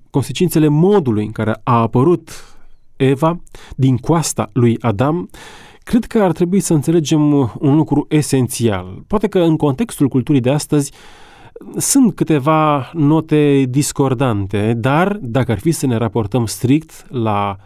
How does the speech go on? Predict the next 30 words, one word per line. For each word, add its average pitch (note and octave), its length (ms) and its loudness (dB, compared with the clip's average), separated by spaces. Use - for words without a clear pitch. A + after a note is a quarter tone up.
mărturia A#2+ 480 0
biblică C3+ 440 0
și C3 140 -6
să B2+ 140 -2
o B2+ 180 2
înțelegem C#3 640 0
în E3+ 200 2
cultura E3+ 540 0
de C#3 100 0
atunci, C3 560 0
în B2+ 100 -2
cultura D3 380 0
în C3+ 80 -2
care B2+ 160 -4
a A#2 40 -4
fost B2+ 200 -4
redactat C3 640 0
acest - 520 -8
text, - 440 -2
cred A3 240 -2
că F#3 300 -2
sunt D#3+ 260 0
multe F3 380 2
lucruri D3 360 2
importante C3+ 500 0
de A#2 80 -2
subliniat. A2+ 640 0
Și D3+ 100 -2
printre F#3 320 0
acestea, - 580 -2